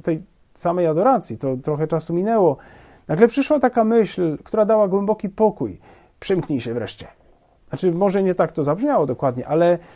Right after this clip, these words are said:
ale „posłuchaj mojego milczenia,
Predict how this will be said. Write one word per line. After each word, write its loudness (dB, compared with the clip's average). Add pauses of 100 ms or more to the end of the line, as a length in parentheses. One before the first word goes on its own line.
(320)
ale 2
„posłuchaj 0
mojego 0
milczenia, -4